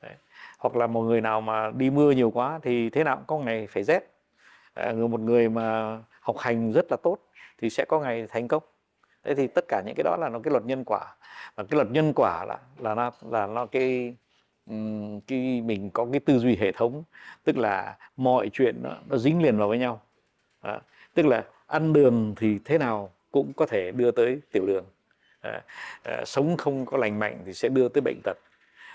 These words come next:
Mà học hành mà chịu khó thì sẽ đưa tới cái, ờ, sự, ờ,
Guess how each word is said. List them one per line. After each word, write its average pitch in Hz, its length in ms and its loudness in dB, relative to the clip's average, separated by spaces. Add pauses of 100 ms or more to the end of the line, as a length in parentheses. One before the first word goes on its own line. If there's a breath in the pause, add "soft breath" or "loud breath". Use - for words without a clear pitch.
Mà 98 120 -4
học 101 220 -2
hành 101 320 -4
mà 95 380 -6
chịu 110 140 0
khó 139 380 0 (380 loud breath)
thì 101 160 -6
sẽ 127 180 0
đưa 123 200 4
tới 123 360 -2 (400 loud breath)
cái, 123 320 -2
ờ, 107 180 -2
sự, 104 380 -2
ờ, 95 280 -6